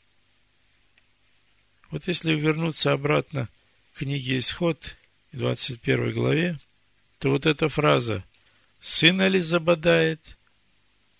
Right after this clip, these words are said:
дочь ли забодает, по сему закону поступать с ним». И, казалось бы, выхода нет. Но меня поражает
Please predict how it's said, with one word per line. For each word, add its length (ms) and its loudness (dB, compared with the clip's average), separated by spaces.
дочь 460 2
ли 80 -6
забодает, 680 -2
по 100 0
сему 360 0
закону 640 -2
поступать 720 -6
с 180 -8
ним». 160 -16
И, 60 -20
казалось 560 -2
бы, 280 -4
выхода 560 -2
нет. 460 -6
Но 180 -2
меня 280 2
поражает 880 4